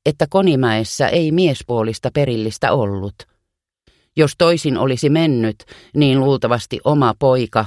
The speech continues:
Mattiaksen mukana metsän kätkössä hääräilisi.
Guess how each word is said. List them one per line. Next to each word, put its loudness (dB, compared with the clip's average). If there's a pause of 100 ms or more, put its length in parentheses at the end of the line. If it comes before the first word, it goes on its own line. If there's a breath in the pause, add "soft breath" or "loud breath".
Mattiaksen -2
mukana -2
metsän -2
kätkössä -6
hääräilisi. -4